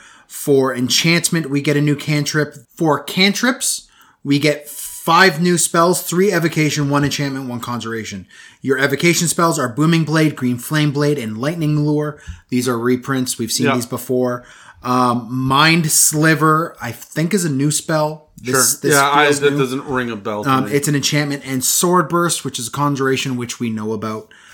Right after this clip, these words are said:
Speaker 1: Uh, for first level, we only get the one, which is Tasha's Caustic Brew. Um,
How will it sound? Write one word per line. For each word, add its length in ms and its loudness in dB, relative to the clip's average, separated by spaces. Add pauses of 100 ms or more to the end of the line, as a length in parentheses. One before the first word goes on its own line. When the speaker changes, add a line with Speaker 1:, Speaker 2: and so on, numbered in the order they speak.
(220)
Speaker 1:
Uh, 460 0
for 240 -2
first 400 0
level, 280 4
we 200 4
only 260 2
get 160 0
the 80 2
one, 300 2
which 160 -2
is 120 -6
Tasha's 480 -2
Caustic 680 -6
Brew. 500 0 (640)
Um, 720 0